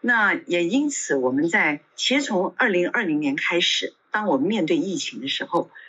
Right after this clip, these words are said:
我们已经知道这个，这个疫情对于所有的行业都有影响，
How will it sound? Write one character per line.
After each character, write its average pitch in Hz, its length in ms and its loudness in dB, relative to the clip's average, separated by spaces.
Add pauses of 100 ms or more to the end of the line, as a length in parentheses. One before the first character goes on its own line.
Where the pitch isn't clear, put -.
(340)
我 175 120 2
们 277 140 4
已 175 80 2
经 202 100 2
知 214 140 0
道 - 180 2
这 - 160 -4
个， 226 160 0 (380)
这 349 160 0
个 269 60 2
疫 247 220 2
情 175 320 0
对 208 220 2
于 170 160 4
所 196 500 0
有 202 220 2
的 127 200 0
行 143 360 0
业 254 140 2
都 170 160 2
有 131 100 2
影 101 240 -10
响， - 240 -8